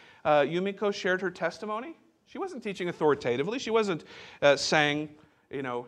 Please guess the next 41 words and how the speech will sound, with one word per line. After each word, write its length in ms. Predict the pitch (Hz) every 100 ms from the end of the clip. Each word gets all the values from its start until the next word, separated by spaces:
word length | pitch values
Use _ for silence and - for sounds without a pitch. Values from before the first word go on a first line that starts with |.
| -
"Here's 240 | - 180 156
what 120 | 151
God's 240 | 151 147
Word 160 | 143 143
says 340 | 151 156 170
and 120 | 143
what 240 | 123 143 -
you 240 | 135 135 -
must 300 | 139 139 -
do 320 | 135 135 160 143
to 140 | 147
believe." 260 | 131 143 147
She 100 | 170
was 100 | 170
simply 200 | 202 180
sharing, 240 | - 165
"Here's 180 | 170 190
what 120 | 160
God's 220 | 156 139
done 140 | 139 131
in 60 |
my 140 | 123 190
life." 220 | 170 147
And 100 | 151
yet, 140 | 160 - - -
I 100 | -
think 140 | 214 208
we 100 | 143
were 80 | 135
all 120 | 262
very 240 | 196 131
encouraged 680 | 110 - - 220 120 - _ _ _ _ _ -
by 160 | 117
her, 340 | 107 98 107 - _ _ _ _
and 80 | 131
we'll 100 | 120
pray 240 | - 160
for 200 | 175 113
her. 260 | 101 104 - _ _ _ _ _ _ _ _ _ _ _
And, 300 | 120 113 120
uh, 180 | 113